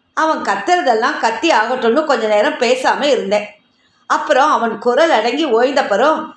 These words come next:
ரெண்டு வார்த்தைகளால் சமாதானப்படுத்தினேன். நல்ல பிள்ளை இந்த ரகு. கோபம் இவனுக்கா வந்ததுன்னு தெரியாமல் காப்பியை குடிச்சிட்டு கல்யாண விஷயத்த பேசினான். தனக்கு என்னதான் இந்த நாற்பது வயசுல கல்யாணம் பண்ணிக்கணும்னு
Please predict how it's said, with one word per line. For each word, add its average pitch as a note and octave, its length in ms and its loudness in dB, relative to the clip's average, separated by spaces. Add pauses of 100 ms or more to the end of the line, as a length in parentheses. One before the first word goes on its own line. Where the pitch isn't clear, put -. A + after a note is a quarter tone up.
(200)
ரெண்டு C#4+ 340 0
வார்த்தைகளால் A#3+ 680 2
சமாதானப்படுத்தினேன். G#3+ 1000 -2 (460)
நல்ல A#3+ 340 0
பிள்ளை B3+ 360 0
இந்த A3 240 2
ரகு. G3+ 280 0 (520)
கோபம் D4+ 420 2
இவனுக்கா D4+ 440 0
வந்ததுன்னு A#3 580 0
தெரியாமல் B3+ 520 0 (460)
காப்பியை C#4+ 500 2
குடிச்சிட்டு A3+ 560 -2
கல்யாண C#4+ 420 0
விஷயத்த A3 480 -2
பேசினான். A3+ 500 0 (1400)
தனக்கு D#4 400 0
என்னதான் C#4 480 2
இந்த C4+ 200 -2
நாற்பது B3+ 460 2
வயசுல B3+ 460 0
கல்யாணம் C4 480 -2
பண்ணிக்கணும்னு B3+ 600 0